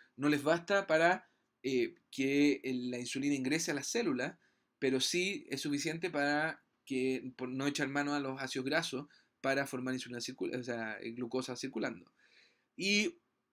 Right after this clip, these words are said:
cuando se instala este desbalance, lo que tenemos es hiperglicemia. Y tenemos un aumento de la glucosa circulando. ¿Por qué? Porque las hormonas de contrarregulación,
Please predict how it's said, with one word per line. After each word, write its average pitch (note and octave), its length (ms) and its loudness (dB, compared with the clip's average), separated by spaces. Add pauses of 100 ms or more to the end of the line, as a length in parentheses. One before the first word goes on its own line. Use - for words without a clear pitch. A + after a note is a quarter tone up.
(160)
cuando E3+ 260 6
se E3+ 120 2
instala G3 320 2
este G#3+ 160 0
desbalance, G3 720 6
lo E3 100 4
que C#3+ 100 2
tenemos F3 640 -2
es D#3+ 400 2 (220)
hiperglicemia. C3 840 0 (440)
Y C#3 260 -2
tenemos D3 360 -2
un D#3 140 -6
aumento D#3 520 0
de F3+ 100 -2
la E3 80 -2
glucosa D#3+ 380 -4
circulando. G#3+ 680 -2 (260)
¿Por D3+ 180 -2
qué? F3+ 180 2
Porque E3+ 200 -4
las C#3 140 0
hormonas C#3+ 320 0
de D#3 80 -2
contrarregulación, D#3 920 -2